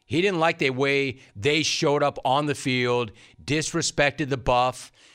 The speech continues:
He had heard the way Matt Rhule had, quote, "disrespected Pops." And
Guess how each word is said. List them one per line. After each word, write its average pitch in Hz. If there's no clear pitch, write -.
He 139
had 139
heard 151
the 147
way 139
Matt 139
Rhule 131
had, 123
quote, 131
"disrespected 139
Pops." -
And 139